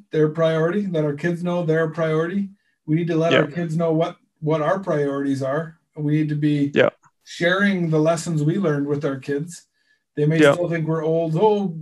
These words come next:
Speaker 1: they're, you know, like, we thought Gordon B. Hinckley was a fun old grandpa.
Speaker 2: <laughs>
Speaker 1: And, you know,
Speaker 2: Yeah.
Speaker 1: the lessons, the lessons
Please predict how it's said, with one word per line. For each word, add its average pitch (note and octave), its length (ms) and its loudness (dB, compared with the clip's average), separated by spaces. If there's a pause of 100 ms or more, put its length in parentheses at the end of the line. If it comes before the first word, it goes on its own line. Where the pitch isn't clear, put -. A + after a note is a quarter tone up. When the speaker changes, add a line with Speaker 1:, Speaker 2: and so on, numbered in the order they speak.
(160)
Speaker 1:
they're, D#3+ 180 -2
you E3 120 -2
know, D3+ 140 -2
like, D#3 180 0
we E3+ 140 -2
thought D#3+ 240 -2
Gordon D#3+ 220 -2
B. D#3 100 0
Hinckley E3+ 300 0
was D3+ 140 2
a D3 60 2
fun D#3 220 -2
old D3+ 160 -2
grandpa. D#3+ 420 -4 (320)
Speaker 2:
<laughs> - 360 -4
Speaker 1:
And, D3 460 -2
you D#3 100 4
know, D#3 100 2
Speaker 2:
Yeah. F3 120 2
Speaker 1:
the D#3 140 -4 (100)
lessons, G3+ 440 2 (320)
the E3 100 0
lessons F#3+ 680 0